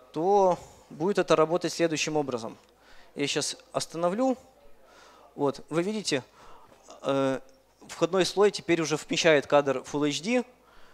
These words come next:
Он построил эту сеть. Я щас его запущу, и мы увидим, как это работает. Э, результат стат-, полу-, стал получше, он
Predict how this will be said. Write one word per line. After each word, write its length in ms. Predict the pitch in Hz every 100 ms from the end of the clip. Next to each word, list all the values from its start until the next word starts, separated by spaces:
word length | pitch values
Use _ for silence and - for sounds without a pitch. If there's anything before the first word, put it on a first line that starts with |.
| - - _ -
Он 160 | 147 147
построил 400 | 147 - 143 131
эту 160 | 123
сеть. 360 | 120 208 208 - 143 - - - - - - -
Я 140 | -
щас 200 | - 131
его 160 | 139 143
запущу, 520 | 143 160 - 254 247 - _ 156 - _ _ -
и 60 | 160
мы 140 | 190
увидим, 240 | 190 175 165
как 160 | 156
это 140 | 151 143
работает. 520 | 139 123 107 - - _ _ _ - - _ _ _ _ _ _ - - _ _ - - - _ - - - - - _ _ _ _ - -
Э, 800 | - 147 143 143 143 143 143 143
результат 400 | 147 175 190 202
стат-, 260 | - 185 -
полу-, 240 | 185 190
стал 220 | - 175
получше, 420 | 170 202 254 -
он 340 | 156 156 151